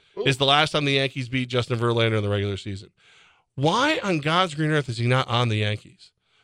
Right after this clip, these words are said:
Speaker 2: Like, if you can't beat him, buy him. Like, what is, why when he was a free agent didn't the Yankees go, "Yo, hey, hey, Justy V, what's up, buddy? Hey, Kate, Missus Verlander,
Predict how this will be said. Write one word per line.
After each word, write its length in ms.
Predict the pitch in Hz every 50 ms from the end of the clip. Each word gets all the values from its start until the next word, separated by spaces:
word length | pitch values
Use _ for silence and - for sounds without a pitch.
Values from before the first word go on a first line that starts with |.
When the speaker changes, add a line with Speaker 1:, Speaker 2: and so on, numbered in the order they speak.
| _ -
Speaker 2:
Like, 160 | 139 151 160
if 100 | 175 175
you 100 | 185 190
can't 340 | - - 226 226 233 190 143
beat 200 | 143 190 202 175
him, 180 | 143 170 147 135
buy 260 | 123 120 127 135 131
him. 220 | 113 113 101 92 92
Like, 160 | 113 120 127
what 100 | 185 214
is, 280 | 240 226 190 190 - - _ _ _ _ _ -
why 260 | 139 147 160 190 220
when 160 | 247 247 254 226
he 100 | 208 226
was 140 | 220 202 185
a 60 | 185
free 260 | - - 180 175 175
agent 220 | 175 156 156 151 139
didn't 140 | 147 147 151
the 80 | 147
Yankees 360 | 139 139 139 139 139 143 127 123
go, 160 | 131 - 151
"Yo, 440 | 196 247 285 285 285 277 269 254 208
hey, 160 | 247 269 262 208
hey, 1000 | 247 262 269 269 269 269 262 247 240 226 220 214 208 202 190 180 180 170 165 156
Justy 400 | 143 - 240 262 247 - 240 233
V, 440 | 226 269 311 311 277 247 220 185 165 180
what's 180 | 226 220 -
up, 200 | 254 247 220 180
buddy? 360 | 196 202 233 254 262 226 - _ _ _ _ _ _
Hey, 180 | - 180 196 190
Kate, 400 | - - - 247 277 269 247 - _ _ _ _ _ _ _ -
Missus 320 | 139 190 208 - 214 190
Verlander, 600 | 175 214 240 254 233 202 190 185 180 170 170 165